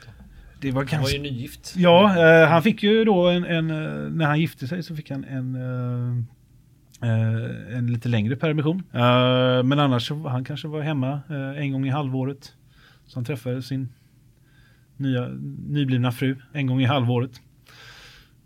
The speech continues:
Speaker 2: Och sånt där. Men det var ju brev som,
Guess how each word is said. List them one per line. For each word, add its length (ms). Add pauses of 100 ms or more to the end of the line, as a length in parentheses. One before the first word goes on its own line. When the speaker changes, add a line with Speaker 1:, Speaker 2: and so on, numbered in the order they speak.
(140)
Speaker 2:
Och 120
sånt 120
där. 100
Men 140
det 60
var 140
ju 240
brev 800
som, 320